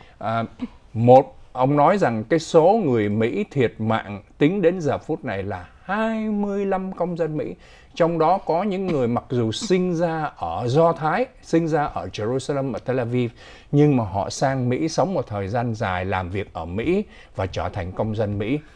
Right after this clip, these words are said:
Họ bay về, à, à, Do Thái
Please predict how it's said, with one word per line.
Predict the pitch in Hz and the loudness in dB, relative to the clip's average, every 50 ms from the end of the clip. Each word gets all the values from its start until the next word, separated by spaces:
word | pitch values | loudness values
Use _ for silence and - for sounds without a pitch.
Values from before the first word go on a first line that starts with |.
| - - - | -20 -20 -20
Họ | - - 101 92 87 101 | -10 -6 -6 -4 -4 -2
bay | 110 120 123 127 123 123 117 | 0 2 2 4 4 2 2
về, | 101 110 101 92 92 95 90 82 - - - - - | 2 2 2 2 0 -2 -4 -8 -12 -18 -20 -20 -14
à, | - 85 85 87 87 87 90 117 - - - - | -10 -8 -8 -6 -8 -10 -12 -14 -16 -18 -16 -10
à, | 95 92 85 85 87 87 85 - - - - _ - - - - | -10 -8 -8 -8 -10 -12 -14 -14 -18 -20 -20 _ -20 -20 -18 -10
Do | 95 104 123 117 | -2 0 0 0
Thái | - 120 117 110 120 143 170 190 | 2 0 -2 0 0 0 -2 -4